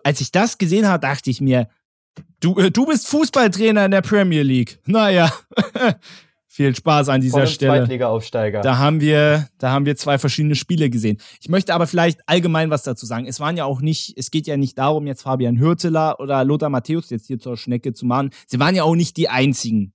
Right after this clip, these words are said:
Speaker 1: die sowas in die Richtung gesagt haben. Äh, ich finde, wir sind da auf einer Wellenlänge, weil ich finde die Kritik ziemlich verlogen, muss ich ehrlicherweise sagen.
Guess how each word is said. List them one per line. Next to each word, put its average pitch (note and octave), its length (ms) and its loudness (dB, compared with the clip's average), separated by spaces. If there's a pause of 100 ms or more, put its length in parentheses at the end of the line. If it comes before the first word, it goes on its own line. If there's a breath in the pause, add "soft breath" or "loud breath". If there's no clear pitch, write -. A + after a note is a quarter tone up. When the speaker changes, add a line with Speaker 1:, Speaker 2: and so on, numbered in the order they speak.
Speaker 1:
die A2+ 100 -6
sowas A2 300 -2
in A2+ 160 -4
die G#2 120 -6
Richtung G2+ 340 -12
gesagt G#2 460 -12
haben. F#2+ 200 -12 (1600)
Äh, B2+ 140 0
ich C#3 160 0
finde, A3 280 2
wir F#3 120 2
sind G#3+ 180 0
da G#3 60 4
auf F#3+ 160 2
einer F#3 240 2
Wellenlänge, C#3 580 2
weil F#3+ 460 2
ich D#3+ 160 -12
finde G3 260 -2
die E3 220 -10
Kritik - 720 -6 (960)
ziemlich G3 520 0
verlogen, E3 840 0 (140)
muss D3 200 0
ich C3+ 160 -2
ehrlicherweise A2 560 -2
sagen. G2 280 -8